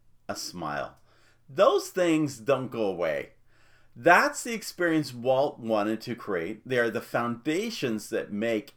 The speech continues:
any Disney park, cruise line, adventures by, whatever it may be, they're the foundations that make those experiences succeed.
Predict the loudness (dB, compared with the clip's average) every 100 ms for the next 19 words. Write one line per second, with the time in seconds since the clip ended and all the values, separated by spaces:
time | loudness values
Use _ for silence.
0 | -2 -2 0 -2 -4 -6 -6 -4 -4 -4
1 | -4 0 2 2 -2 -6 -4 -4 -4 -4
2 | -2 0 0 -2 -6 -10 -20 -8 -2 2
3 | 2 2 -2 0 0 0 -2 2 2 2
4 | 2 2 2 2 0 -4 -4 -6 -14 _
5 | 4 4 2 0 2 2 2 2 2 -4
6 | -6 -6 -4 0 0 -2 0 0 2 -2
7 | -6 -8 -6 -4 -4 -6 -8 -12 -10 -10
8 | -8 -6 -6 -8